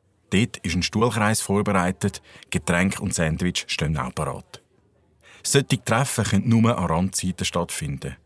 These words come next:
wie jetzt über Mittag. Es ist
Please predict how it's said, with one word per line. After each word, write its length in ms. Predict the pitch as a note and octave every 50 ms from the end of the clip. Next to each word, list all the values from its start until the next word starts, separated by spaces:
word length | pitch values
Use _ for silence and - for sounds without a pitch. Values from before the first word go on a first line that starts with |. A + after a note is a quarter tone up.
| _ _ _
wie 140 | - G2 F#2
jetzt 360 | F#2 G2 F#2+ - - - - -
über 180 | G#2 E2+ E2
Mittag. 480 | D#2 D2+ D#2 D#2 - - C#2 C2 - - _ _ _ _ _ _ _ _ _ _ - - - - -
Es 140 | - A#2 -
ist 180 | D3 D#3 -